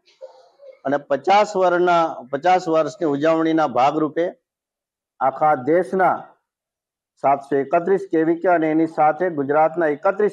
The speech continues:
કેવીકે પૈકી સુરત જ-, આપણે, અ, તાપી જિલ્લાનું આ કૃષિ વિજ્ઞાન કેન્દ્ર,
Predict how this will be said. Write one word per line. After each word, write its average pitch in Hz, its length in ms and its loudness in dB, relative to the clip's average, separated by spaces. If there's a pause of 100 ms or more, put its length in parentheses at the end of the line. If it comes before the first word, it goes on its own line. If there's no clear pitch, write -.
કેવીકે 165 360 0
પૈકી 151 560 -2 (1000)
સુરત 175 300 2
જ-, 160 160 -6
આપણે, 143 380 0
અ, 123 280 -2
તાપી 160 460 0
જિલ્લાનું 170 680 0 (320)
આ 139 200 2
કૃષિ 156 360 -2
વિજ્ઞાન 156 440 0
કેન્દ્ર, 156 480 0